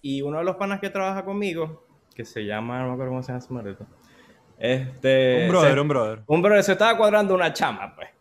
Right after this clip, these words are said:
Speaker 1: A una,
Speaker 2: Bien.
Speaker 1: quién sabe, o sea, estaba cuadrando una chama ahí.
Speaker 2: Ahí estaba en la suya, pues.
Speaker 1: Él estaba en la suya. Entonces lo empezaron a joder y verga, y el pana este que estaba atrás de Cristian lo empieza a joder a él también y verga. Y yo como que, ah, normal.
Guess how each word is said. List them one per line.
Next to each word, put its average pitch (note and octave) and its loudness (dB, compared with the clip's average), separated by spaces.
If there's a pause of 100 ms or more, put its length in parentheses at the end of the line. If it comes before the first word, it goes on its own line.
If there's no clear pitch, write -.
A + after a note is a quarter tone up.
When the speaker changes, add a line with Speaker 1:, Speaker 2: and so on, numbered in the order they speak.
(100)
Speaker 1:
A B2 -4
una, F3 0
Speaker 2:
Bien. C#3+ 0
Speaker 1:
quién F3+ -2
sabe, E3+ -2
o C#3+ -8
sea, B2+ -8
estaba C4 -6
cuadrando A3+ -6
una F#3+ -2
chama B2+ -6
ahí. F#2 -16 (540)
Speaker 2:
Ahí A2+ -12
estaba D3+ -2
en G3 -2
la F#3 0
suya, C3+ -4
pues. F2 -18 (300)
Speaker 1:
Él C#3 -4
estaba D#3+ -4
en D#3 -6
la D3 -6
suya. F2+ -20
Entonces D#3 -6
lo G#3+ -2
empezaron G#3 -4
a G#3+ -4
joder A3 -4
y A3 -6
verga, F3+ -4
y D3 -6
el C3+ -6
pana D#3 -6
este F3 -10
que F#3 -8
estaba F#3+ -6
atrás F#3+ -8
de G3 -8
Cristian G3 -8
lo D3 -6
empieza C#3 -10
a E3 -14
joder F3 -6
a F3 -6
él E3+ -10
también F3+ -10
y E3 -14
verga. D#3+ -16 (680)
Y A2+ -12
yo C3 -6
como C#3+ -8
que, E3+ -8
ah, G4+ -8
normal. B2+ -8